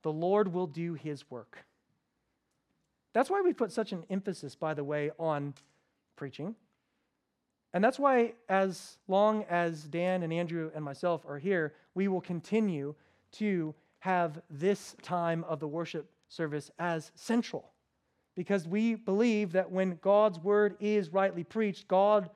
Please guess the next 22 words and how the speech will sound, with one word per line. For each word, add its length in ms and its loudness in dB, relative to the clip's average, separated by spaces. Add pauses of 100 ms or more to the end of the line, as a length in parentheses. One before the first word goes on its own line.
speaks 640 -2
to 100 0
his 180 0
people. 380 -6 (2500)
And 100 -4
that's 160 0
why 140 6
we 140 0
take 380 0
so 220 0
much 200 0
time 420 0 (1000)
doing 300 0
this, 340 -12 (920)
because 300 -4 (180)
we 160 -2
believe 440 2 (1400)
that 100 -10
this 160 -8
is 100 -6
absolutely 540 0
central 560 -6